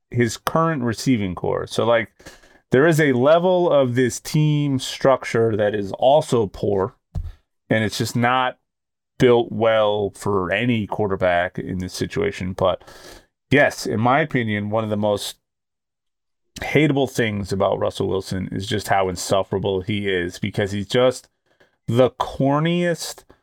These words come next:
of corny. And at some point you have to ask yourself, is he doing this as a branding thing and he's just trying to stay on brand?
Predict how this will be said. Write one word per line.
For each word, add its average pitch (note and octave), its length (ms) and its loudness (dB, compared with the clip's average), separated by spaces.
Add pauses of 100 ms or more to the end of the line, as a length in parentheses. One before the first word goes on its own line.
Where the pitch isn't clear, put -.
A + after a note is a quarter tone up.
(360)
of B2+ 300 2
corny. A2+ 760 -2
And A#2+ 120 -2
at A2+ 120 -2
some C#4+ 320 0
point F3+ 280 0
you B2+ 100 2
have C3+ 280 0
to D3+ 120 -2
ask B2+ 300 -4
yourself, G2 520 0 (380)
is A#2+ 220 2
he A2+ 140 -2
doing E3 420 2
this D3 440 -2 (300)
as A#2 220 2
a A2+ 100 0
branding B2+ 520 0
thing G#2+ 480 -4
and A2+ 140 -6
he's G#2+ 160 -6
just A#2 220 -4
trying A2+ 160 0
to G2+ 80 -6
stay G#2+ 760 -2 (640)
on G#2+ 360 2
brand? F#2 580 -2